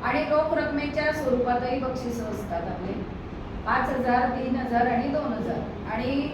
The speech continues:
त्याच्यानंतर उत्तेजनार्थ एक हजार, एक एक हजार, जे उत्तेजनार्थ दोन. गटातील संघांच्या संख्येनुसार आपण बक्षीस, अ,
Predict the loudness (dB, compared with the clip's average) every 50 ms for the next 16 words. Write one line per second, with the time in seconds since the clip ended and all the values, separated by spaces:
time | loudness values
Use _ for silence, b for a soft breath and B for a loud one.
0 | -6 -6 -4 -2 -2 -2 -2 -2 -2 -4 -4 -2 -4 -4 -2 -2 -2 -2 -2 0
1 | 0 0 0 2 2 2 2 2 0 0 -2 0 0 0 -2 -2 -2 0 0 2
2 | 2 0 -2 -2 -2 0 0 0 0 -2 -4 -6 -6 -4 -4 -2 -2 0 -2 -2
3 | -2 -2 0 0 0 0 0 0 0 2 2 2 2 0 -2 0 0 0 0 0
4 | -2 -2 -2 -2 -2 0 2 4 4 2 2 -2 -4 -6 -8 -8 -8 -10 -10 -10
5 | -10 -8 -8 -8 -8 -8 -8 -8 -10 -10 -10 -10 -10 -10 -10 -8 -8 -10 -8 -8
6 | -8 -4 -2 -2 2 2 2 2 2 0 -2 -2 -2 -2 -2 0 2 2 2 2
7 | 2 2 0 0 0 0 0 0 0 2 2 2 2 2 2 2 0 2 2 2
8 | 2 2 0 0 0 0 -2 -2 -4 -4 -6 -4 -4 -2 -2 0